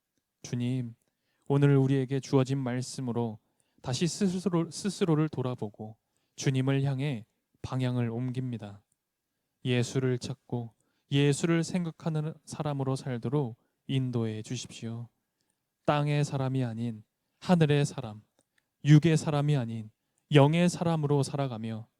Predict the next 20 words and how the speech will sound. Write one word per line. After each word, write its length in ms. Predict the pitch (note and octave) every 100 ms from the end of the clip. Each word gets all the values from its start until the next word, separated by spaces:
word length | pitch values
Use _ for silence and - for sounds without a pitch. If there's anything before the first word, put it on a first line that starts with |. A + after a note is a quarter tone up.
| _ _ _ _
주어진 480 | - C#3 B2+ C3 C3
오늘에 400 | B2+ B2+ B2 A#2+
감사하도록 880 | - C#3 D3 D3 D#3+ C#3+ B2+ B2+ G#2 _ _ _ -
우리를 420 | B2+ A#2+ A2+ A2
이끌어 460 | B2 - C3 A#2 A2+
주십시오. 600 | C#3 C3 - A#2+ A2+ A2 _ _ _ _ _ _ _ _ -
한 200 | E3 D3+
주간의 360 | D3 C#3 C#3+
삶도 580 | C#3 D3 C#3 B2 B2+ A2+ _ _ _ _ -
모두 360 | A#2 A#2 B2+
주님께서 640 | B2 - C3 C3+ B2+ B2 B2+
보호하셨음을 920 | - C#3 C#3 C3 C3+ - B2+ A#2+ A#2 A2 _ _ -
감사로 640 | - C#3 C#3+ C#3+ D3 D#3
고백하며 760 | - C#3+ D3 - B2+ C3 C3 A2 _ _ -
봉헌 400 | C3 B2 A#2 A2
드립니다. 580 | B2 B2+ A#2+ A#2 A2+ - _ _ _ _ _ -
드린 300 | D3+ D#3+ D#3+
손길 380 | F3 E3 F3+
가운데 540 | D#3+ D3+ D3 C3+ B2+ G2+ _ _ _ -
감사에 720 | - B2 B2+ B2 A#2+ B2